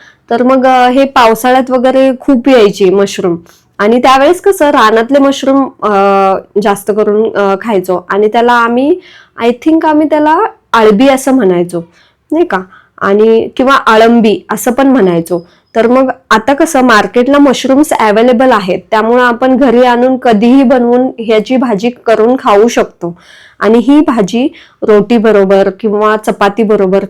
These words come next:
किंवा भाता बरोबर अतिशय टेस्टी लागते आणि खूप पौष्टिक आहे. तर ही आवर्जून बनवून खा आणि कशी वाटली तुम्हाला ही रेसिपी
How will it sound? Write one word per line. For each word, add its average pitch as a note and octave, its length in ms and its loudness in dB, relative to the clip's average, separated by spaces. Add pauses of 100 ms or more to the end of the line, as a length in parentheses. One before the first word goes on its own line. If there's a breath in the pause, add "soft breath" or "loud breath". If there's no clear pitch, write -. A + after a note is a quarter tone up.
किंवा C4+ 340 2
भाता A3 400 -2
बरोबर F#3 380 -2 (480 soft breath)
अतिशय B3 760 -2 (420)
टेस्टी B3 420 0
लागते B3+ 460 0
आणि A#3 420 -4
खूप C4 380 -4
पौष्टिक B3 380 0
आहे. G#3+ 300 -2 (340 soft breath)
तर A#3 120 -2
ही C4 220 0 (120)
आवर्जून A3+ 540 2
बनवून A#3 320 0
खा A#3 220 -4 (360 loud breath)
आणि A#3 400 0
कशी B3+ 300 -2
वाटली C4 340 0
तुम्हाला G#3+ 360 -2
ही G#3+ 180 -4
रेसिपी G3+ 560 -2